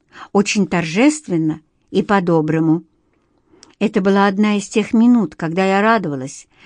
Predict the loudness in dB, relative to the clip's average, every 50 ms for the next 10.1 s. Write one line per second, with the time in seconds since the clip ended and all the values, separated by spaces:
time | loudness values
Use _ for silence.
0 | -20 -20 -20 -14 -12 -8 -4 0 2 2 2 2 2 2 0 0 0 0 0 0
1 | 0 -4 -6 -12 -14 -6 -2 -2 -2 -2 -4 -6 -4 -2 -2 -2 -2 -6 -10 _
2 | -2 -2 0 0 0 0 -2 -2 -2 -4 -6 -8 -12 _ _ _ _ _ _ _
3 | _ -20 -20 -20 -20 _ _ _ _ _ _ _ _ _ _ _ _ _ _ 2
4 | 4 6 6 6 4 2 2 2 2 2 2 2 2 4 4 4 2 2 -2 -4
5 | -2 -2 -2 0 4 6 8 8 8 8 6 6 4 0 -2 -4 -4 -4 -4 -4
6 | -4 -4 -6 -8 -8 -8 -12 _ _ _ _ _ _ -2 0 2 2 2 2 2
7 | 2 2 0 0 -2 -4 -6 -10 _ _ _ _ _ _ _ _ _ _ _ _
8 | _ _ _ 0 0 2 4 4 4 4 4 4 4 4 4 2 0 0 -4 -2
9 | -2 0 0 -2 -4 -8 -4 0 0 2 2 2 2 2 0 -2 -2 -4 -4 -4
10 | -4